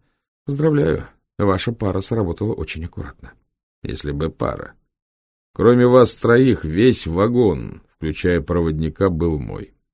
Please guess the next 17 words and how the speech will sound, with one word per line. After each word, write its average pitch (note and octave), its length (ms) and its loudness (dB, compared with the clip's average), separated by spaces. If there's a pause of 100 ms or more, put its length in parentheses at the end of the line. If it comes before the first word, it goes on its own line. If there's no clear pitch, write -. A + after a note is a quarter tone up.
(280)
Из-за E2+ 300 0
вас G2 240 4
я E2 120 -2
не F2 120 -2
пожалел E2+ 440 0
свои D#2+ 200 -4
лучшие E2 400 -4
кадры. - 380 -8 (500)
У - 60 0
ребят G2 280 6
был G2 180 4
приказ, - 600 -4
если F2+ 360 0
соскочите F2+ 720 -2
с - 80 -10
поезда, F2 400 0
проследить. D#2+ 760 -10